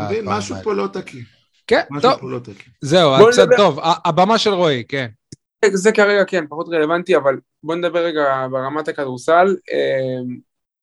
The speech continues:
Speaker 3: חשוב לומר שעידן אלבר זה בן אדם ש-, זה שחקן שעשה בחירות לא טובות לאורך הקריירה שלו. אה, זה שחקן ש-, אה, בקיץ אלפיים ותשע עשרה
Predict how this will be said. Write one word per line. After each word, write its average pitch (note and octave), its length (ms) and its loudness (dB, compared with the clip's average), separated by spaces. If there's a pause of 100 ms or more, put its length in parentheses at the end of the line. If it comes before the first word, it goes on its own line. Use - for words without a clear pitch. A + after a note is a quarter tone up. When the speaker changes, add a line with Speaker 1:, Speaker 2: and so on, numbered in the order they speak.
(180)
Speaker 3:
חשוב E3 360 0
לומר F3 400 4 (960)
שעידן E3 380 0
אלבר F3+ 260 2
זה F3 120 -4
בן D#3+ 140 -2
אדם F3 220 -4
ש-, F3 140 -12 (160)
זה C3+ 140 -12
שחקן C#3+ 280 -6
שעשה D#3+ 240 -4
בחירות D#3 380 -2
לא E3+ 120 0
טובות D3 280 -4
לאורך A#2+ 180 -18
הקריירה A#2+ 360 -12
שלו. C3 200 -2 (480)
אה, A#2 520 -6 (280)
זה A#2+ 80 0
שחקן D3 380 0
ש-, D3 120 2 (1300)
אה, A#2 540 6 (400)
בקיץ D3 480 0
אלפיים C#3 480 0
ותשע C#3+ 420 -4
עשרה C3+ 420 -6